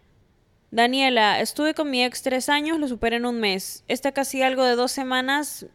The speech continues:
eh, han pasado seis meses, sigo pensando en él. ¿Estoy mal de la cabeza? O sea, ¿hay algo en mí?". No.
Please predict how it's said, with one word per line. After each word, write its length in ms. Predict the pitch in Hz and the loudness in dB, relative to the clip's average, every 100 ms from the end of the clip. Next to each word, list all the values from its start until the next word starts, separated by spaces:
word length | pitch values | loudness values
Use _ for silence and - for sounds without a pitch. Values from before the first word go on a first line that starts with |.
| - | -20
eh, 120 | - - | -20 -4
han 200 | - 240 | 0 2
pasado 280 | 269 277 277 | 2 2 2
seis 180 | 277 269 | 0 0
meses, 280 | 285 330 311 | -2 -2 -4
sigo 240 | 269 262 | 0 2
pensando 420 | 247 233 240 226 | 0 -2 -2 -2
en 100 | 202 | 0
él. 240 | 180 175 - | -2 -2 -4
¿Estoy 300 | 214 277 269 | -2 2 4
mal 240 | 262 269 | 4 4
de 80 | 277 | 4
la 100 | 254 | 4
cabeza? 400 | 214 214 254 302 | 4 4 4 0
O 60 | |
sea, 340 | 233 214 - 196 | 2 4 6 6
¿hay 160 | 226 | 8
algo 240 | 233 240 240 | 6 6 4
en 120 | 226 | 0
mí?". 160 | 226 - | -2 -4
No. 400 | 254 403 180 | -2 -2 -2